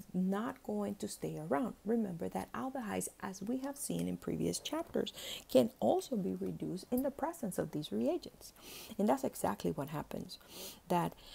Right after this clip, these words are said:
once you have the formation of that aldehyde intermediate, it's not going to be sticking around, it's not going to be isolated. What is going to happen is that the aluminum, um,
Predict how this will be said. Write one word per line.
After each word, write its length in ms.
once 340
you 80
have 360
the 100
formation 480
of 120
that 160
aldehyde 460
intermediate, 640
it's 200
not 440
going 260
to 100
be 260
sticking 440
around, 460
it's 220
not 480
going 300
to 100
be 200
isolated. 680
What 140
is 120
going 280
to 100
happen 340
is 160
that 180
the 140
aluminum, 600
um, 600